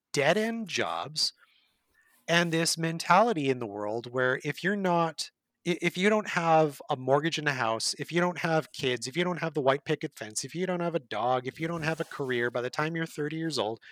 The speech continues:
you're a loser. And that's drilled into the minds of so many people, and it's wrong. It's so wrong.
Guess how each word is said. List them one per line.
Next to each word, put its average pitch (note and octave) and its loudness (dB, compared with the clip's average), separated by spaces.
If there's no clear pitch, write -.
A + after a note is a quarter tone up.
you're G3 2
a A3+ 4
loser. B3 -2
And E3+ -2
that's F#3+ 2
drilled F3+ 2
into F#3 -4
the G3 -2
minds C3 0
of A#2+ -6
so - 2
many E3 -6
people, G3 -8
and B2 -10
it's - -6
wrong. G#2 -10
It's C#3+ -4
so D#3+ 4
wrong. G2+ -4